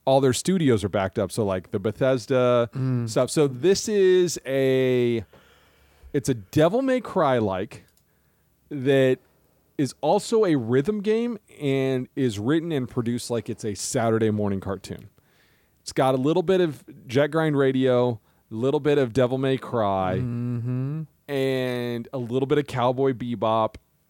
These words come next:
Speaker 1: It is so cool. And I, I just re-upped for Game Pass because, you know, I'm playing God of War two, and my son is very interested in what I'm playing all the time, so I can't play God of War while he's awake.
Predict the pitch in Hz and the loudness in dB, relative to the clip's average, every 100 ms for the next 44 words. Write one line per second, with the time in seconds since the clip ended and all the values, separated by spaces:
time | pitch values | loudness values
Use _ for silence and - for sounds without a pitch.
0 | _ - 135 139 131 123 117 110 110 - | _ -2 2 2 2 2 2 0 -2 -6
1 | - - _ _ _ _ _ _ _ - | -10 -12 _ _ _ _ _ _ _ -10
2 | - - 147 147 156 - 117 82 85 - | -6 -2 2 2 2 -2 -4 -4 -12 -8
3 | 143 139 139 131 - 127 135 139 139 - | -2 0 0 -2 -6 -2 0 0 0 -2
4 | 131 123 - _ - 127 143 156 160 - | -4 -4 -10 _ -14 -6 -2 -2 -4 -8
5 | 175 151 127 127 120 123 117 113 113 104 | -12 -10 -6 -4 -4 -6 -6 -6 -10 -8
6 | 110 104 95 - _ _ _ 113 117 117 | -4 -4 -6 -12 _ _ _ -6 -4 -4
7 | 294 240 220 180 160 143 143 131 127 131 | -4 0 2 4 2 0 0 2 2 -2
8 | _ _ _ _ 139 131 123 120 107 - | _ _ _ _ -2 -2 -2 -4 -8 -12
9 | _ 110 117 - 160 156 120 95 147 220 | _ -4 -2 0 0 0 -2 0 2 4
10 | 202 175 135 135 117 107 101 107 101 98 | 2 0 -2 0 2 0 0 0 0 -2
11 | 98 107 123 104 127 123 123 113 107 104 | -2 -6 -6 -6 -6 -4 -4 -2 -2 -2
12 | 107 101 92 139 110 95 104 139 | -2 -2 -4 -6 -4 -2 -2 -2